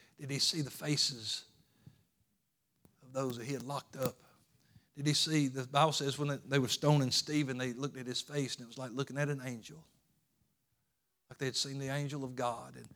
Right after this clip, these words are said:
heard those last words of Stephen as he got ready to take his last breath when he said, "Don't lay this to their charge, Lord."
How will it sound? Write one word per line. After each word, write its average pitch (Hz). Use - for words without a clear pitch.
heard 131
those 127
last 135
words 131
of 113
Stephen 135
as 120
he 120
got 120
ready 131
to 113
take 139
his 113
last 131
breath 135
when 131
he 117
said, 120
"Don't 135
lay 127
this 120
to -
their 123
charge, 120
Lord." -